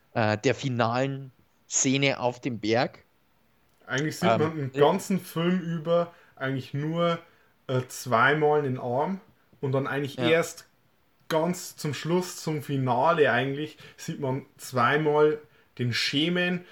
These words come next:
Speaker 2: und dann gibt's so einen, äh, Reveal-Shot auf so das Gesicht und da nicht das komplette Gesicht, sondern hauptsächlich so die Augenpartie.
Speaker 1: Genau,
Speaker 2: Und
Speaker 1: genau.
Speaker 2: ich glaube, also das hat den Film, glaube ich, zugute getan, denn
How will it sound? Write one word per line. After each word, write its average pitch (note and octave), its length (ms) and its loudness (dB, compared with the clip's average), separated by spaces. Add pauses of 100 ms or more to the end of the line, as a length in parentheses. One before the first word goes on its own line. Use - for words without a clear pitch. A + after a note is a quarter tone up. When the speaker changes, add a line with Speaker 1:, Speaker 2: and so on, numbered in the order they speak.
(200)
Speaker 2:
und B2+ 180 -4
dann C#3 160 0
gibt's C#3+ 240 -6
so C#3 160 6
einen, C3 220 2
äh, - 60 -6
Reveal-Shot B2 1600 2
auf A#2+ 300 0
so C3 140 2
das B2 180 -2
Gesicht - 460 0
und A#2+ 100 -2
da C#3+ 260 8
nicht D#3 220 -2
das - 120 -2
komplette D3 440 0
Gesicht, D#3 400 -6
sondern C#3 260 0
hauptsächlich C3+ 400 -4
so B2 80 -4
die A#2+ 140 0
Augenpartie. A#2 800 -4 (800)
Speaker 1:
Genau, B2 400 4
Speaker 2:
Und D3 60 -2
Speaker 1:
genau. G#2+ 400 -6 (380)
Speaker 2:
ich - 1200 -8 (140)
glaube, D#3 400 2
also D3 200 2 (240)
das D3 300 -6
hat F3+ 120 -4
den D#3 160 0
Film, A3+ 600 4 (220)
glaube E3+ 260 2
ich, G3 60 -6
zugute C#4+ 400 0
getan, A#2 500 -2
denn B2 240 2